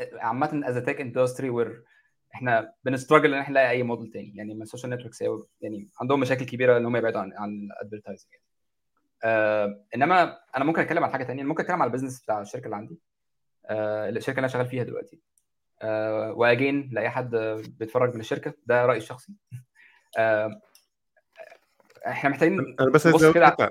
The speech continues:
Speaker 2: على حتة بس على موضوع ال-، الادفرتايزنج. هو الادفرتايزنج، أنا، أنا شخصيًا اشتغلت في الادفرتايزنج قبل كده. أنا I hated as an engineer.
Speaker 1: مم.
Speaker 2: بس ما أقدرش إن أنا برضو، آه، يعني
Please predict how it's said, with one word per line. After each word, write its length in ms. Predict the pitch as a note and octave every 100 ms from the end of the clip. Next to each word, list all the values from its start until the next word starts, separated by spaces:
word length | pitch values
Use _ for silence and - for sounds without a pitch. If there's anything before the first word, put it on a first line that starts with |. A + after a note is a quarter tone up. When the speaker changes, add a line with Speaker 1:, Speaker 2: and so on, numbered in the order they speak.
| -
Speaker 2:
على 140 | G#2
حتة 240 | - - G#2+
بس 180 | A2
على 140 | G2 F2+
موضوع 320 | F#2 F2+ A2+
ال-، 180 | G2 G2
الادفرتايزنج. 760 | F2+ F#2 F#2 F#2+ A#2 C3 A#2+
هو 60 | G2+
الادفرتايزنج، 680 | B2 C3 D3 C#3+ B2+ G#2+ -
أنا، 240 | A#2 A2+ B2+
أنا 180 | B2+
شخصيًا 240 | A#2+ - A#2+
اشتغلت 200 | A2 G#2
في 60 |
الادفرتايزنج 460 | E2+ E2+ E2+ G#2 F2+
قبل 100 | E2+
كده. 240 | E2+ D#2+ E2+
أنا 240 | E2+ E2
I 40 |
hated 260 | F#2 B2+ B2+
as 140 | -
an 140 | F2 E2
engineer. 400 | E2+ D#2+ D2 - _ _ _ _ _ -
Speaker 1:
مم. 180 | C3+ B2 - G#2+
Speaker 2:
بس 220 | G2+ A2+ C#3
ما 100 | C3
أقدرش 560 | A#2 C3 E3+ - - _
إن 200 | G2+ G2+
أنا 320 | A2 B2+ C3+
برضو، 680 | B2+ C3 C3 C#3 C#3+ D3 - -
آه، 180 | C#2+
يعني 720 | F#2+ F#2+ F#2 F#2 F#2+ F#2+ F#2